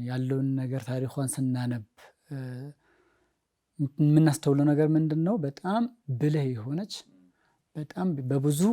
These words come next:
ሕክማ የተሞላች እንስት መሆኗን እናስተውላለን ከታሪኳ ጋር። የሷ ታሪክ፣ እ፣ ቀጥታ ከነቢዩላህ ሱለይማን ታሪክ ጋራ፣ እ፣ ይገናኛል። እንዳውም ለመጀመሪያ ጊዜ ታሪኳ እሷ ስትገኝ ራሱ ያገኛት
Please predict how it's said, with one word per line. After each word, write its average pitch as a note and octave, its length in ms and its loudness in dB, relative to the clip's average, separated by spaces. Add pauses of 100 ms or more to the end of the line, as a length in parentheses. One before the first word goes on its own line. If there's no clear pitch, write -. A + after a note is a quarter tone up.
(120)
ሕክማ D3+ 380 0
የተሞላች C#3+ 720 0 (220)
እንስት C#3+ 320 -2
መሆኗን C#3+ 420 0 (200)
እናስተውላለን A#2+ 680 -2
ከታሪኳ B2+ 460 -2 (120)
ጋር። A2 140 -6 (760)
የሷ D3 140 0 (120)
ታሪክ፣ F3+ 320 2 (260)
እ፣ D3 100 -6 (480)
ቀጥታ - 340 -8
ከነቢዩላህ C3 720 -4
ሱለይማን C3 460 0
ታሪክ C#3 340 -4
ጋራ፣ C3+ 220 -4 (880)
እ፣ C#3 60 -2 (340)
ይገናኛል። C3 680 6 (1200)
እንዳውም D3+ 400 4 (380)
ለመጀመሪያ D3 520 6
ጊዜ B2+ 140 0
ታሪኳ C#3+ 280 2 (160)
እሷ C#3+ 240 -8
ስትገኝ D3 600 0
ራሱ C#3+ 280 -2
ያገኛት C#3 520 0